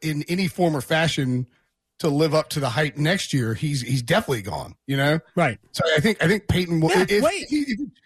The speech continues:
Speaker 2: Wait a
Speaker 1: well, if he
Speaker 2: minute.
Speaker 1: truly is enamored with the Chargers job, I think he'll just wait one more year.
Speaker 2: Why
Speaker 1: Like,
Speaker 2: not?
Speaker 1: like, it would be, it would be insane to say, "You know what? I can't wait one more year for this job. I'm going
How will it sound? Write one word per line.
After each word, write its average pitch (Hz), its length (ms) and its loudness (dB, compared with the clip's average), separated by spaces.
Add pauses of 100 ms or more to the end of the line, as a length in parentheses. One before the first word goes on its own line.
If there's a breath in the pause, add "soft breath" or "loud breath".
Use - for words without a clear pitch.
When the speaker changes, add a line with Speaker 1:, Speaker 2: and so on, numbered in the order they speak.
(840 soft breath)
Speaker 2:
Wait 208 160 0
a - 20 2
Speaker 1:
well, 254 80 2
if 233 40 0
he 339 60 2
Speaker 2:
minute. 349 80 -4 (120)
Speaker 1:
truly 320 180 2
is 311 100 0
enamored 262 300 0
with 226 80 -4
the 208 60 -2
Chargers 254 300 0
job, 175 160 0
I 175 40 2
think 220 120 2
he'll 294 80 -2
just 156 160 -6
wait 170 180 0
one 165 140 0
more 151 140 -2
year. 180 340 -4
Speaker 2:
Why 143 160 2
Speaker 1:
Like, - 20 4 (120)
Speaker 2:
not? - 80 0
Speaker 1:
like, 214 160 -2 (420)
it 262 60 2
would 294 100 4
be, 294 80 2
it - 220 -4
would 302 100 2
be 294 80 4
insane 247 760 0 (200 loud breath)
to 233 80 -2
say, 226 140 0
"You 196 120 4
know 196 120 4
what? 185 220 4 (1000)
I 147 80 0
can't 165 260 -2
wait 156 220 2
one 156 140 2
more 151 120 2
year 139 400 0 (360)
for 143 80 -6
this 143 160 -2
job. 131 340 0 (100)
I'm 165 280 0
going 135 500 0